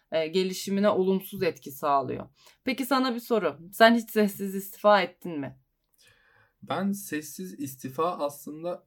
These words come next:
Speaker 2: etmedim ama ettim. Yani <laughs> şöyle ki, <laughs> ya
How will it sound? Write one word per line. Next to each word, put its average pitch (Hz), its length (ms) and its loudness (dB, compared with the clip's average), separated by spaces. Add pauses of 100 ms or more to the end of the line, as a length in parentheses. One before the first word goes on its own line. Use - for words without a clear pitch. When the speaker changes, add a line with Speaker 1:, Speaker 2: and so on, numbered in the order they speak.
(160)
Speaker 2:
etmedim 175 640 -4
ama 170 260 -2
ettim. 117 460 -6 (520)
Yani 202 100 8
<laughs> - 80 -4
şöyle 175 440 4
ki, 170 380 2 (400)
<laughs> - 440 -14
ya 107 160 6